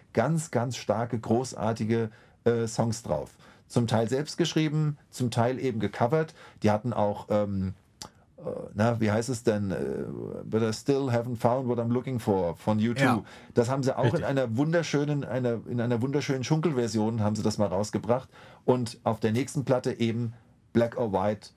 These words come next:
Speaker 1: ähm, in einer, also da haben sie wirklich das Lied vom Intro bis zum Schluss gecovert und das in einer, in einer Bierzelt, ähm, Bläser, in einem Bierzelt-Bläser-Arrangement. Ähm,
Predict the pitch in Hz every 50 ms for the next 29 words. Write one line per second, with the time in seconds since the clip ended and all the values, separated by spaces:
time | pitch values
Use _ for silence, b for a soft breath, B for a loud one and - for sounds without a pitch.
0 | b b b b _ _ _ _ - 113 120 117 113 117 113 107 104 - - _
1 | - _ _ _ _ 123 127 120 - 120 117 113 117 110 107 101 - - - -
2 | 127 127 120 151 - - - 131 127 123 139 147 139 139 135 151 - 160 151 -
3 | 131 113 - 113 127 160 190 - - 110 - 117 - - 139 135 123 - 160 185
4 | 185 180 - - 165 165 170 160 - 156 156 - - - 165 143 120 - - 139
5 | 143 143 - - - - - - _ 123 113 - - 139 135 139 160 156 156 -
6 | - - 127 123 113 127 135 - 135 139 131 - - 120 120 120 123 123 120 117
7 | 117 - - - _ _ _ _ - - - - _ - 117 110 - 127 123 123
8 | 123 120 117 107 101 - 120 147 143 147 - - 139 123 127 123 113 - - -
9 | - - - 123 117 117 113 117 117 117 117 113 113 113 110 107 B B B B
10 | B B B B B B - 123 123 139 151 113 131 131 117 110 107 107 104 101
11 | 104 107 - - - - 107 104 110 123 120 120 123 120 113 135 139 - - 131
12 | 123 113 - 113 127 139 127 127 - - 98 95 98 98 98 85 92 95 95 107
13 | 123 127 b b b b b b b b b _ _ - 123 123 123 120 123 123
14 | 120 113